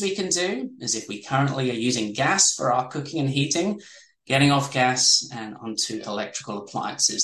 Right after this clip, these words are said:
Of course, we'll be reducing our contribution to emissions because gas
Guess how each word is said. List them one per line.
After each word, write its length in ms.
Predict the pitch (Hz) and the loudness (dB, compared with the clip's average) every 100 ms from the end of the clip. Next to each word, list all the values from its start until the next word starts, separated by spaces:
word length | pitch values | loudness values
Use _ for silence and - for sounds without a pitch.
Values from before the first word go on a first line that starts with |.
| - _ _ | -6 _ _
Of 100 | - | -6
course, 160 | 120 - | -2 0
we'll 200 | 117 110 | -2 -2
be 60 | 107 107 | -4 0
reducing 460 | 180 202 - 202 202 - 135 | 4 6 6 4 -2 -4 -4
our 100 | 127 156 | -2 0
contribution 480 | 135 139 143 143 - | -2 2 4 4 2
to 60 | 143 | 2
emissions 360 | 139 165 240 269 - | 2 2 0 -2 -4
because 300 | 113 107 104 160 | -6 -6 2 2
gas 160 | 180 | 6